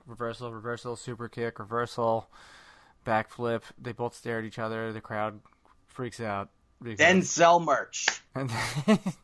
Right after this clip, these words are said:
Speaker 1: <laughs> cooking Brandon reference. Um, but yeah, I mean, that was that for me. I know people were going ballistic about it. Mm.
Speaker 2: I,
Speaker 1: Phoenix
Speaker 2: I
Speaker 1: Phoenix
Speaker 2: happen
Speaker 1: being
Speaker 2: to
Speaker 1: the man, refuses
Speaker 2: I
Speaker 1: the
Speaker 2: happen
Speaker 1: handshake.
Speaker 2: to enjoy the, uh, the match up next more.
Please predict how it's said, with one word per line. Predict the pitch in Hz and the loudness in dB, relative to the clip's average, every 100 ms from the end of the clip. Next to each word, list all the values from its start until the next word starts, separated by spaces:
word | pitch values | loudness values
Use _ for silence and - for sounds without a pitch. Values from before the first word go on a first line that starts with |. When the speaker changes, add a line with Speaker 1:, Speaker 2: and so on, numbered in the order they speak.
| - | -18
Speaker 1:
<laughs> | - - - - | -16 -14 -10 0
cooking | 190 165 160 | 0 2 2
Brandon | 143 131 127 | 4 4 2
reference. | 127 127 - 131 - - - - 170 165 - - - - - 120 | -4 -4 -4 -8 -8 -14 -18 -14 -12 -12 -14 -18 -18 -18 -12 -4
Um, | 117 113 113 113 113 | 2 4 4 2 0
but | 120 | -2
yeah, | 131 160 - - | 0 0 -2 -12
I | |
mean, | 117 113 | -10 -6
that | 117 | -6
was | 120 | -4
that | 120 | -8
for | - | -8
me. | 101 131 123 | -8 -6 -4
I | |
know | 107 | -6
people | 98 107 107 98 | -10 -12 -10 -12
were | 101 98 - | -14 -12 -8
going | 107 90 | -6 -4
ballistic | 98 113 127 | -8 -8 -12
about | 95 90 101 | -8 -6 -6
it. | 127 - | -10 -12
Mm. | 117 120 - - - - - - _ - | -12 -12 -14 -20 -20 -20 -20 -20 _ 2
Speaker 2:
I, | 147 | 4
Speaker 1:
Phoenix | 165 - | 4 2
Speaker 2:
I | 101 117 | -4 2
Speaker 1:
Phoenix | 160 147 | 2 2
Speaker 2:
happen | 131 | 2
Speaker 1:
being | 147 | 0
Speaker 2:
to | 131 | 0
Speaker 1:
the | |
man, | 127 151 139 139 - - _ - | 2 2 2 0 -4 -16 _ -16
refuses | 131 139 127 | -8 -6 -4
Speaker 2:
I | 113 | 2
Speaker 1:
the | |
Speaker 2:
happen | 143 151 123 | 2 2 -4
Speaker 1:
handshake. | 110 | -4
Speaker 2:
to | 131 120 _ | -6 -8 _
enjoy | - 120 123 | -10 -6 -6
the, | 117 117 107 | -6 -4 -4
uh, | 107 101 101 | -2 -4 -4
the | 107 | 0
match | 104 107 - - - | 2 2 -2 -8 -6
up | 104 - | -6 -4
next | 101 120 127 - - - | -2 -2 -2 -6 -12 -10
more. | 104 104 156 127 120 | -2 2 2 0 -4